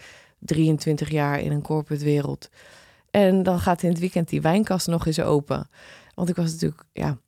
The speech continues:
eh, ik zocht die gezelligheid wel.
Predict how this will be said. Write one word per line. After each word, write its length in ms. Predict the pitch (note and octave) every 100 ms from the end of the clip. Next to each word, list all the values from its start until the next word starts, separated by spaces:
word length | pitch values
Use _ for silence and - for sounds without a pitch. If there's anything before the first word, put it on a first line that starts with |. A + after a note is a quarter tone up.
| _ _ _
eh, 320 | - D#3 D3
ik 200 | - -
zocht 220 | - F3 -
die 100 | D#3
gezelligheid 680 | D#3 D#3+ F#3+ D#3+ D3+ C#3+ C3+
wel. 440 | F3 E3 C3 E3+